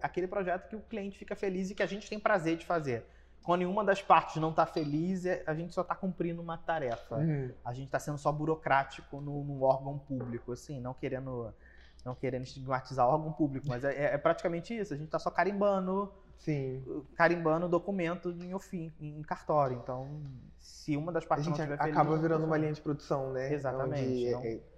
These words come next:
Speaker 2: essa parte do criativo, da experiência, ela é, é, ela é tirada e a gente começa a colocar tudo dentro de uma forma e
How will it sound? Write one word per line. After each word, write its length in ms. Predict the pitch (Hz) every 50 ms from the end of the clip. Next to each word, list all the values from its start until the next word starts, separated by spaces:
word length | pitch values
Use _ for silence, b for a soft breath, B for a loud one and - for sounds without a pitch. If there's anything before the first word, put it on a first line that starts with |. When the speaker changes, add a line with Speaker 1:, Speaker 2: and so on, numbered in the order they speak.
| - - - - - -
Speaker 2:
essa 340 | - 123 135 135 - - 147
parte 520 | 135 - 131 131 135 143 143 139 - - 139
do 100 | 131 135
criativo, 600 | - 139 135 135 131 - - 143 139 139 135 131
da 80 | 131 131
experiência, 680 | 131 - - 135 131 131 131 131 143 143 - 151 139 b b b b b b b b
ela 460 | 123 131 127 131 131 131 131 135 - -
é, 760 | 127 127 131 127 127 127 127 127 123 117 - 120 120 120 - -
é, 60 | -
ela 180 | 120 123 127 123
é 40 | 123
tirada 640 | - - 160 143 139 139 147 180 185 180 190 190 185
e 400 | 156 165 165 165 165 165 165 170
a 40 |
gente 180 | 156 165 165 -
começa 580 | - 190 180 165 151 151 156 160 - 185 170 - -
a 280 | 143 139 143 156 165 165 - - - - - -
colocar 280 | - 147 147 - 160 151
tudo 180 | 156 165 156
dentro 220 | 156 160 156 - 156
de 60 | 151
uma 120 | 156 160
forma 600 | 160 - - 156 151 156 156 160 175 170 170 170 165 -
e 380 | 147 151 156 165 170 170 165